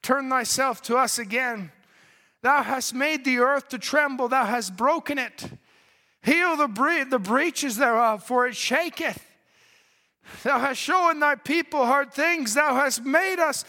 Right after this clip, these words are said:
to drink the wine of astonishment. Thou hast given a banner to them that fear thee,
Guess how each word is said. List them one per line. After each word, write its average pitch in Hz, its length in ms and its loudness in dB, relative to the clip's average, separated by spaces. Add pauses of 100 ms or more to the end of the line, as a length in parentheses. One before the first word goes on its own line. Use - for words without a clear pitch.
(200)
to 285 140 0
drink 285 500 -2
the 285 100 2
wine 311 400 2
of 285 120 0
astonishment. 269 1040 -2 (960)
Thou 311 220 4
hast 302 320 -2
given 381 380 0
a 330 100 2
banner 339 680 -2
to 285 240 0
them 311 580 0
that 262 240 0
fear 349 380 0
thee, 277 320 -4